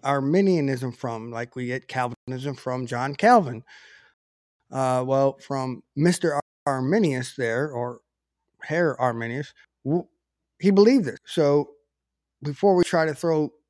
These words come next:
"Well, brother, you're, are you, are you a Calvinist now? Are you a Reformed now?" Or, and I'm like, "No, I'm not. I'm not, uh, I wouldn't consider myself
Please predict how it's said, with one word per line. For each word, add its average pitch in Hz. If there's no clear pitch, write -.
"Well, 220
brother, 185
you're, 190
are 175
you, 196
are 156
you 262
a 214
Calvinist 220
now? 214
Are 160
you 214
a 214
Reformed 214
now?" 220
Or, 139
and 165
I'm 165
like, 170
"No, 185
I'm 151
not. 175
I'm 139
not, 151
uh, 139
I 139
wouldn't 175
consider 165
myself 143